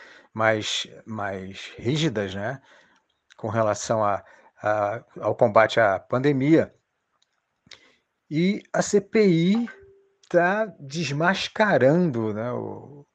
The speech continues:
o governo, tá desmascarando o próprio seu Jair, né? A C P I tá desmascarando todo mundo.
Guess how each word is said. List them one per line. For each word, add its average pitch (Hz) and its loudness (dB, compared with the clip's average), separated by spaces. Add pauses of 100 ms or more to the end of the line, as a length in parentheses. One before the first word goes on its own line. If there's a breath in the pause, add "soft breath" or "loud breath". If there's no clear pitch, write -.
(120)
o 147 -14
governo, 110 -4
tá 113 -8
desmascarando 107 -6
o 98 -8
próprio 120 0 (580 soft breath)
seu 117 -4
Jair, 107 0
né? 123 -6 (600)
A 131 -16
C - -8
P - -6
I 202 -2
tá 220 -2
desmascarando 180 2
todo 190 -2
mundo. 107 -2